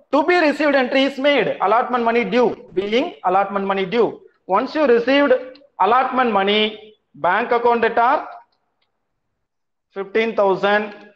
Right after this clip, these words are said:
to share allotment, fifteen thousand.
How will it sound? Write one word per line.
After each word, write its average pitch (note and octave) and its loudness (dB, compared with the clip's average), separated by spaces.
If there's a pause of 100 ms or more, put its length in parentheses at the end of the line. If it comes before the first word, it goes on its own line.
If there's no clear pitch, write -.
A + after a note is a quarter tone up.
(1000)
to C4+ -4 (880)
share A3 -2 (2000)
allotment, E3+ -4 (3250)
fifteen G#3 -2
thousand. E3 0